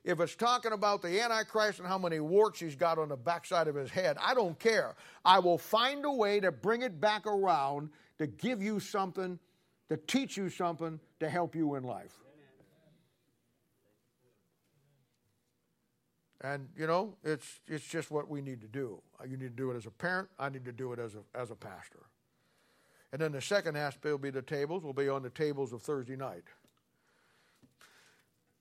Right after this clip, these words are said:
Putting up all those tables, Bible Institute, all the tables,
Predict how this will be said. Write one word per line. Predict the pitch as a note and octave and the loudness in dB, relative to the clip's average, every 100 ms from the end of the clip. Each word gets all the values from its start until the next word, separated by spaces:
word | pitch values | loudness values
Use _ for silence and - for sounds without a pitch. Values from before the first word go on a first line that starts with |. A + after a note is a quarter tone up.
| - | 0
Putting | D#3 | 2
up | D3 C#3+ | 2 0
all | C#3+ | 0
those | C#3 C#3 | 0 -2
tables, | - C3 A2+ G#2 A2 | -4 -6 -6 -12 -4
Bible | D3 D3 C3 B2 | 0 0 0 -8
Institute, | A2 - C#3 A2 F2+ - - | -10 -12 -10 -10 -12 -20 -10
all | C#3 C#3+ | -2 -2
the | C#3 | -2
tables, | C3+ C#3 A#2 - - | -4 -6 -8 -14 -18